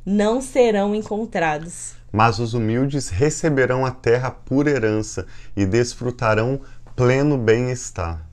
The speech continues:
Speaker 1: Os ímpios tramam contra os justos e rosnam contra eles.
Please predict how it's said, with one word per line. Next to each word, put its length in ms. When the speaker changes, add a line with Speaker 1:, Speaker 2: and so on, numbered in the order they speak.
Speaker 1:
Os 240
ímpios 480
tramam 480
contra 360
os 120
justos 580
e 100
rosnam 600
contra 440
eles. 560